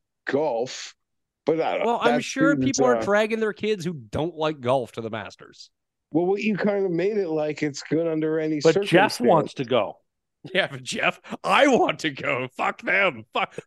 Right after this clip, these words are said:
Speaker 2: fuck them
Speaker 1: No, I'm not,
Speaker 2: kids.
Speaker 1: I'm never, I'm not, we'll go, I'll go. I'm not worried about that. Like, I'll go to the Masters. Like, I have no, I have no doubts. I don't need, it's not one of those things, like, I need to go, like, so many times. And listen,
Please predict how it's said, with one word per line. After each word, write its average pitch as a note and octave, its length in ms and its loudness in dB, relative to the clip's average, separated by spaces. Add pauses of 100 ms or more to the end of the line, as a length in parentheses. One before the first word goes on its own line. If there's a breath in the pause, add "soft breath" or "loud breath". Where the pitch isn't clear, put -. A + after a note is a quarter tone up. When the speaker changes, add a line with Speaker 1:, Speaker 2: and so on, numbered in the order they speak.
Speaker 2:
fuck A3 240 2
them E3 260 4
Speaker 1:
No, - 40 0
I'm G#3 140 2
not, D4 120 0
Speaker 2:
kids. C4+ 180 0
Speaker 1:
I'm C4+ 80 -4
never, C4+ 380 -2
I'm A#3+ 160 -2
not, G#3+ 320 -2
we'll A3 100 -4
go, F3+ 180 2
I'll G3+ 200 -2
go. D#3+ 320 -2
I'm G3 100 -4
not A#3 240 -2
worried D#3 380 -2
about C3 400 -4
that. B2+ 340 -4
Like, B2 160 -2
I'll F#3 160 -2
go C3+ 500 -2 (100)
to C3 100 -4
the A#2+ 160 0
Masters. A2+ 560 -4
Like, A2+ 160 -2
I D#3+ 80 2
have D3 80 0
no, C#3+ 400 -2 (880)
I F#3 140 0
have F3+ 180 -2
no F3 220 0
doubts. D3+ 320 -2
I D3+ 80 0
don't F3 140 -2
need, E3+ 200 -2
it's D#3 160 -2
not G#3 160 -2
one G3 120 0
of F#3+ 60 -2
those E3+ 200 -4
things, D3 320 -2
like, B2+ 160 -4
I B2+ 60 -2
need C3+ 260 -4
to C3+ 100 -4
go, C3 200 -2
like, B2 340 -4
so C3 320 -2
many B2+ 340 -2
times. A#2 640 -4
And A2+ 340 -4 (720)
listen, A3 380 0